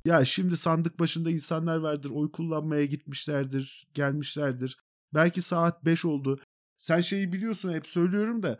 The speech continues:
dünyanın en profesyonel vatandaşları seçim konusunda Türkiye Cumhuriyeti vatandaşları, Türkler. Seçmen kaydının peşine düş. Seçmen kaydının bulunduğu hanede yabancı olup olmadığını kontrol et.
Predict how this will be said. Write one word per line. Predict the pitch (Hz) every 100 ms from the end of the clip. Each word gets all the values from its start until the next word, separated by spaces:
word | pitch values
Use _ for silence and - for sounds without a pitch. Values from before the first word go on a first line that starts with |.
| 120
dünyanın | 123 175 185 196 208 214 220 -
en | 226 220
profesyonel | - 196 - 190 - 180 180 208 196 -
vatandaşları | 165 170 180 180 175 170 170 156 185 -
seçim | - 160 - 180
konusunda | 170 165 - 180 185 202 - _ -
Türkiye | 165 151 131
Cumhuriyeti | 127 117 120
vatandaşları, | 113 117 107 101 98 92 87 - _ _
Türkler. | - 131 110 104 - _ _ -
Seçmen | - 135 170 180
kaydının | 180 170 180 202
peşine | 185 175 190 185 147
düş. | 123 - - _ _ _ -
Seçmen | - 160 180 196
kaydının | 180 180 170 190 190 165
bulunduğu | 170 180 175 196
hanede | 160 165 175 185 190
yabancı | 180 156 170 175 180
olup | 180 175 185
olmadığını | 180 175 160 202 202
kontrol | 180 175 180 185 147
et. | 104